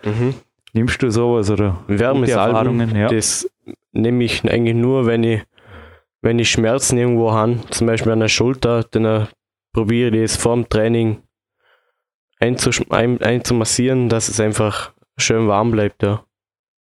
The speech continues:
Speaker 2: Sieht's ja vor dir in meiner Body Attack Sponsoring Hose Supplemente, habe ich unten gelegentlich gesehen, in der einen oder anderen Kiste. Bei dir auch ein Thema?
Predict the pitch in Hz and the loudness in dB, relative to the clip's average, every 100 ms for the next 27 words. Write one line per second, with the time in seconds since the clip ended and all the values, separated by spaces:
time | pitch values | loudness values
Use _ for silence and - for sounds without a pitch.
0 | _ - - _ _ - 107 - 98 95 | _ -20 -20 _ _ -4 -2 0 2 2
1 | 107 104 101 92 71 - _ - _ _ | 2 2 2 0 -2 -8 _ -20 _ _
2 | 117 107 104 101 101 98 90 78 _ _ | -4 0 0 2 2 0 0 -4 _ _
3 | 110 113 123 117 - 107 107 - 113 107 | -2 0 0 -2 -2 -2 -2 -4 -2 0
4 | 117 110 117 101 107 113 110 98 113 120 | 0 0 0 0 0 0 -2 -2 -2 -2
5 | 107 98 120 135 110 101 98 104 110 117 | 0 0 0 0 0 0 0 0 0 -2
6 | - 104 - 104 101 131 123 92 101 - | -6 -6 -2 0 2 2 0 -2 -2 -2
7 | 107 104 110 117 110 92 92 113 120 110 | 0 0 0 0 0 0 0 2 0 0
8 | 104 98 98 107 110 98 - 113 - 117 | 2 2 2 2 0 -2 -2 -2 -2 -4
9 | 110 - - - - _ _ - 101 113 | -4 -6 -8 -8 -14 _ _ -4 0 2
10 | 107 139 135 139 151 170 | 0 0 -2 -2 0 -2